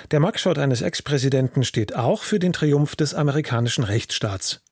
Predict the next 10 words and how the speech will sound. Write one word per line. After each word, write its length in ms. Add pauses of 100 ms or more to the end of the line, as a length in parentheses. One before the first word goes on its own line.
(220)
U-S-Präsidenten 920
sind 160
keine 260
Könige, 500 (440)
sondern 340
erhalten 480
ihre 260
Macht 240
vom 220
Volk. 460